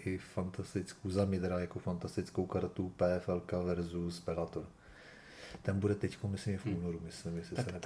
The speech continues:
Speaker 1: nepletu.
Speaker 2: asi ten matchmaking byl o něco lepší než, eh, u Dana Whitea.
Speaker 1: <laughs> Očividně. No a samozřejmě jako P F L a, eh, Bellator, jako pro ně to může být obrovský,
Speaker 2: Hmm.
Speaker 1: obrovský jako,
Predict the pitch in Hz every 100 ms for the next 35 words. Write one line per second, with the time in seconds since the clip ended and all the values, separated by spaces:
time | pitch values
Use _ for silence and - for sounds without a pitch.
0 | 120 120 151 127 123 120 127 120 123 117
1 | 117 120 - 127 117 117 117 120 113 -
2 | - 120 107 - 139 123 117 120 113 120
3 | 123 113 110 107 104 101 - - - -
4 | 214 170 127 123 117 104 101 98 - 107
5 | 110 117 117 110 113 110 113 113 110 107
6 | 113 104 - 101 101 - 104 113 101 101
7 | 98 98 95 95 92 92 92 92 92 95
8 | 98 - 104 98 107 - - - 107 110
9 | 107 110 110 107 104 104 107 - - 104
10 | 101 101 101 - 98 98 101 101 98